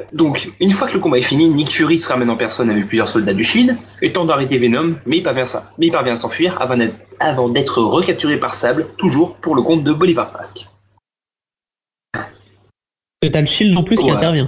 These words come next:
Speaker 1: totalement. Donc, un mystérieux personnage qui se trouve être le Scarabée, donc c'est un mec avec une armure, qui permet pas de voler, il balance des projectiles, tout ça.
Speaker 2: Mhm.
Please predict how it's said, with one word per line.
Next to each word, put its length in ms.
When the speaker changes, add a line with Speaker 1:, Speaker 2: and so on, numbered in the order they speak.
Speaker 1:
totalement. 360
Donc, 180
un 60
mystérieux 380
personnage 520
qui 120
se 100
trouve 160
être 80
le 60
Scarabée, 480
donc 180
c'est 120
un 100
mec 180
avec 220
une 100
armure, 340
qui 120
permet 180
pas 80
de 120
voler, 380
il 100
balance 220
des 60
projectiles, 360
tout 100
ça. 200
Speaker 2:
Mhm. 180